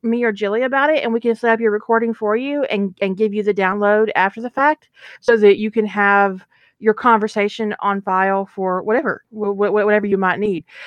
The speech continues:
And Chad can record up to six hours of audio most of the time, unless there, there's a server issue and things get disconnected and we have to do it all over again.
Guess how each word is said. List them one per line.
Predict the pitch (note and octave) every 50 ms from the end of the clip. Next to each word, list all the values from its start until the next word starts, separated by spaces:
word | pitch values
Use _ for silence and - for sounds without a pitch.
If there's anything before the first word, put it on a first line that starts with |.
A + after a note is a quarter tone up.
| - - _ -
And | A3 G3+ G3+ G3+ G3+
Chad | - - B3+ A#3+ B3 C#4 D4 -
can | C#4 B3
record | A#3 A3 G#3+ - A#3+ A#3+ B3 B3 A#3+ C4+
up | - F#3+ -
to | _ -
six | - - B3 A#3 - -
hours | A3+ G#3+ G#3+ G#3+ G#3 F#3 D#3 A2 - - _ -
of | F#3 F3+ F3 E3+ -
audio | - F3+ F3+ F3+ E3 C3+ G2+ D#2 E2 - _ _ _ _ _ _ _ _ _ _ _ - - _ _ -
most | G#3+ G3+ G#3 G3 -
of | F3
the | E3 F3
time, | - F3+ D#3 - - - - _ _ _ _ -
unless | F3+ F#3 G3+ A3 G#3 - _ _ _ _ _ _ _ _
there, | - A3+ A3 G#3
there's | A3 A3 G#3+ A3+
a | A3
server | G3 - A3 G3+ G3 F#3 F#3
issue | - F3+ F3+ - - F#3+ F3
and | F3 E3+ E3
things | F3+ F3+ E3+
get | - F#3 - -
disconnected | F3 - - - E3+ D#3+ D#3+ - -
and | E3+ D#3+
we | E3 D#3+
have | D3+ D3 _
to | -
do | D3+ D#3+
it | D#3
all | D3+ D3+ D3+ D3+
over | D#3 D#3 D#3 D#3 -
again. | - - - G2+ F2+ - G3+ A3